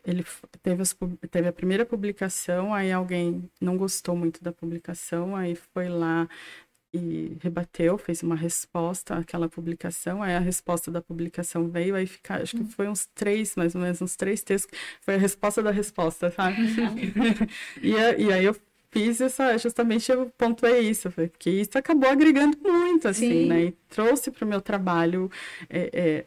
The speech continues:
Speaker 1: é, deu pra fazer essa reflexão, assim, do que, que, do que é, né, trazer a gente,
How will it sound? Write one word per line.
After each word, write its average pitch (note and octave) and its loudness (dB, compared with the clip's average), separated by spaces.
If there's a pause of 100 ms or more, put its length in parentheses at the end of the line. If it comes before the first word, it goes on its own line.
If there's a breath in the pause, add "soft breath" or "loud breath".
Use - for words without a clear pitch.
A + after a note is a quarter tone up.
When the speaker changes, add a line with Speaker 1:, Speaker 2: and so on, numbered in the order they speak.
Speaker 1:
é, - -8
deu F#3 2
pra D4 0
fazer A#3 2
essa G#3+ 0
reflexão, G3+ 0
assim, F3 0
do F3+ -4
que, F#3 -4
que, - -6
do F#3 -4
que G#3 -4
é, G#3 4
né, F3+ 0
trazer E3+ -2
a E3 4
gente, F#3 -2